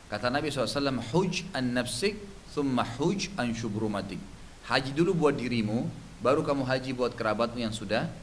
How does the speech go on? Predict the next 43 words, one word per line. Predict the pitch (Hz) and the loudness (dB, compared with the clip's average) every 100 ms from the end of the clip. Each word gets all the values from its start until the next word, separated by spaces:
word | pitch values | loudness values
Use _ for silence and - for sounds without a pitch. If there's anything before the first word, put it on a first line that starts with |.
| - | -10
meninggal. | 104 110 110 98 85 - - - - | -2 0 2 0 -2 -4 -14 -16 -8
Karena | 107 113 | -4 -2
kita | 120 135 | 0 0
harus | 143 139 | 0 0
lebih | 113 113 | -2 0
dulu | 123 131 | 0 0
melakukan | 120 110 113 135 151 147 - | 0 -2 -2 -2 -4 -8 -6
dalam | 107 113 | -2 0
hal | 110 110 | 0 -2
ibadah | 110 107 117 | -2 0 0
untuk | 127 110 101 | -2 -4 -4
diri | 110 | -4
kita | 110 110 107 | -2 0 0
dulu, | 135 | 0
baru | 113 107 139 170 - - - - - - | 0 2 2 0 -4 -12 -16 -18 -18 -8
kita | 113 120 | -4 -2
kerjakan | 110 101 104 104 143 | -2 0 0 2 0
untuk | 113 101 165 226 - | 0 0 -2 -2 -6
orang | 101 98 101 | -4 -2 0
lain. | 98 90 - - - - - - - - | 0 0 -6 -10 -16 -18 -18 -18 -18 -12
Juga | 123 170 | -2 2
dalam | 185 175 | 4 4
hadis | 156 156 143 | 4 4 2
lain | 165 | 0
riwayat | 175 151 143 139 | 0 0 0 0
Abu | 131 | 0
Daud | 131 151 151 | 0 0 0
dan | 127 | 0
Tirmidzi, | 139 139 123 104 117 - - - - | 0 0 0 0 -2 -4 -10 -14 -6
Ibnu | 131 139 | -4 0
Amir, | 135 147 165 127 | 2 4 4 2
salah | 127 123 123 | 0 0 0
seorang | 123 135 135 | 0 0 0
sahabat | 123 120 123 120 | -2 -2 2 2
laki-laki | 117 117 123 123 123 | 0 -2 -2 -2 -2
yang | 113 | -2
mulia, | 110 123 | 0 0
bertanya | 117 110 120 127 113 | 0 0 0 0 0
kepada | 107 | -2
Nabi | 110 123 | 0 -2
Shallallahu | 120 110 104 101 98 | -2 -2 -2 -2 -2
Alaihi | 95 | -2
Wasallam, | 123 107 | -2 0